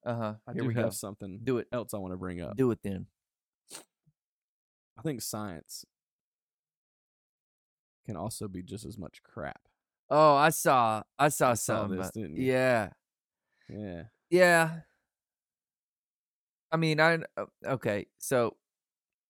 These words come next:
Speaker 1: you told me you saw a video
Speaker 2: I
Speaker 1: of a
Speaker 2: did. A
Speaker 1: comedian,
Speaker 2: comedian, yeah.
Speaker 1: and that's all you told me.
Speaker 2: Yeah.
Speaker 1: But I saw the same video and, like,
Speaker 2: So we're on the same wavelength
Speaker 1: I under-,
Speaker 2: here.
Speaker 1: no, I mean, I understand what you're saying, but, like,
Speaker 2: But is that not funny?
Speaker 1: Yeah, no, it is funny.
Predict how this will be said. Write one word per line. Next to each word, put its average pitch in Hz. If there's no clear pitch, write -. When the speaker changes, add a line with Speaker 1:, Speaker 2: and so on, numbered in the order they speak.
Speaker 1:
you 127
told 139
me 131
you 131
saw 117
a 110
video 113
Speaker 2:
I 120
Speaker 1:
of 117
a 127
Speaker 2:
did. -
A 101
Speaker 1:
comedian, 117
Speaker 2:
comedian, 104
yeah. 104
Speaker 1:
and 120
that's 123
all 131
you 131
told 131
me. 98
Speaker 2:
Yeah. 104
Speaker 1:
But 127
I 131
saw 147
the 131
same 123
video 113
and, 117
like, 107
Speaker 2:
So -
we're 120
on 131
the 117
same 127
wavelength 117
Speaker 1:
I 175
under-, 156
Speaker 2:
here. 101
Speaker 1:
no, 190
I 165
mean, 165
I 165
understand 165
what 143
you're 113
saying, 143
but, 120
like, -
Speaker 2:
But 123
is 120
that 135
not 135
funny? 131
Speaker 1:
Yeah, 147
no, 151
it 123
is 156
funny. 90